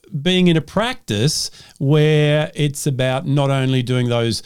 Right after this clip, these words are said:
same things, but also having visibility in the marketplace. The Super Bowl is a huge event in terms of advertising. And the only reason they can draw that advertising dollar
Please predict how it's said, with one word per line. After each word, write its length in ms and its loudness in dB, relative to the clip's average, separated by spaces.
same 400 0
things, 460 2
but 140 0
also 560 0
having 580 -2
visibility 840 0
in 160 0
the 60 0
marketplace. 1200 -4
The 80 -8
Super 360 0
Bowl 600 0
is 220 0
a 120 2
huge 760 2
event 480 0
in 160 2
terms 420 0
of 320 -2
advertising. 1200 -4
And 80 4
the 120 6
only 160 2
reason 300 4
they 120 2
can 220 2
draw 420 4
that 200 2
advertising 880 0
dollar 540 0